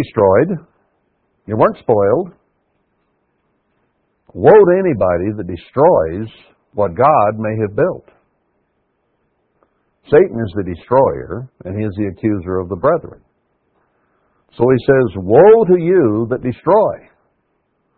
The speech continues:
Now, the attitude of any human being should be to build. That's what Christ told us. Build peace. Build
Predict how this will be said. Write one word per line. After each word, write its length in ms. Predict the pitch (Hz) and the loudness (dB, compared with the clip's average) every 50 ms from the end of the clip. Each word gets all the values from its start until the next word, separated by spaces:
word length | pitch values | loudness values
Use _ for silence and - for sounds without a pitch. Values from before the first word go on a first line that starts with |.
| _ _ _ _ _ _ _ _ _ _ _ _ _ _ | _ _ _ _ _ _ _ _ _ _ _ _ _ _
Now, 320 | - - 98 95 101 98 - - | -8 -4 -4 -2 -4 -4 -8 -8
the 140 | 101 107 107 123 196 | -6 -2 0 2 2
attitude 500 | 240 233 185 - - 127 104 95 95 101 | 2 2 0 0 0 0 0 0 0 -2
of 100 | 110 107 143 | -2 0 0
any 220 | 170 185 180 151 | 0 0 0 0
human 420 | 139 147 151 147 117 98 92 87 78 | 0 0 0 0 -2 -2 -4 -6 -4
being 540 | 80 139 143 110 80 73 73 - 92 101 104 - | -2 -2 -2 -2 -4 -8 -12 -14 -14 -14 -12 -6
should 180 | - 110 101 98 | -6 -6 -4 -4
be 140 | 127 117 104 | -4 -6 -4
to 120 | - 104 | -6 -8
build. 540 | 90 82 87 127 135 110 76 67 - - - _ _ _ _ _ _ _ _ _ _ _ _ _ _ _ _ _ _ _ _ _ - | -8 -6 -2 0 0 0 0 -4 -10 -18 -20 _ _ _ _ _ _ _ _ _ _ _ _ _ _ _ _ _ _ _ _ _ -18
That's 140 | - 92 - | -10 -4 -2
what 180 | 131 107 - | -2 -2 0
Christ 260 | - 113 95 90 - - | 0 -2 -2 -2 -6 -6
told 260 | - 92 80 71 - | -6 -6 -6 -6 -10
us. 120 | - _ _ _ _ _ _ _ _ _ _ _ - 104 | -18 _ _ _ _ _ _ _ _ _ _ _ -14 -4
Build 400 | 101 123 147 143 143 113 - - | 0 2 4 4 2 0 -4 -8
peace. 400 | - - 151 123 92 - - _ _ _ _ _ _ _ _ _ _ _ _ _ _ _ _ - - 98 | -6 -6 -6 -6 -6 -10 -14 _ _ _ _ _ _ _ _ _ _ _ _ _ _ _ _ -10 -2 4
Build 300 | 139 147 143 143 135 | 6 6 6 6 2